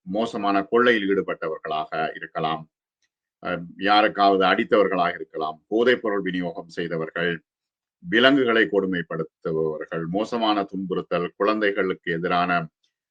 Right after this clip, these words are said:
வன்முறை செய்பவர்கள் என்று இந்த, அ, ஃபேஷியல் ரெகக்னிஷன்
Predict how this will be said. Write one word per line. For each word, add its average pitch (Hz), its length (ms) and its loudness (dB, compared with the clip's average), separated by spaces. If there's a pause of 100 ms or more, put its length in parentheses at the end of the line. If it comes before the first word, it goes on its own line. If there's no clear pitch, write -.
(100)
வன்முறை 95 420 0
செய்பவர்கள் 85 540 -2
என்று 110 400 4 (680)
இந்த, 127 580 6 (600)
அ, 90 240 -6
ஃபேஷியல் 165 580 6
ரெகக்னிஷன் 113 600 0